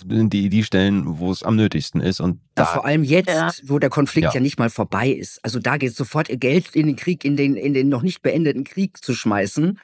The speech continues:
Speaker 2: Ja, das ist da gerade mal so eine ganz fragile Waffenruhe. Die Israelis haben ja auch schon gedroht,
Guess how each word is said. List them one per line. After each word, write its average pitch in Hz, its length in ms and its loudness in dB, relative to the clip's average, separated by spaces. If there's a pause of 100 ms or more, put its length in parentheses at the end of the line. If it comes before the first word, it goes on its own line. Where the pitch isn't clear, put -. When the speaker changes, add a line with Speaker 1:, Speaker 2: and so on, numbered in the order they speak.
(420)
Speaker 2:
Ja, 120 180 2
das 139 160 0
ist - 200 -4
da 127 60 2
gerade 151 300 -2
mal 135 200 2
so 131 60 -2
eine 120 220 0
ganz 131 300 -2
fragile 135 520 -2
Waffenruhe. 123 520 0
Die 110 160 0
Israelis 143 560 -2
haben 160 160 2
ja 135 100 2
auch 135 140 -2
schon 135 180 -2
gedroht, 139 420 -2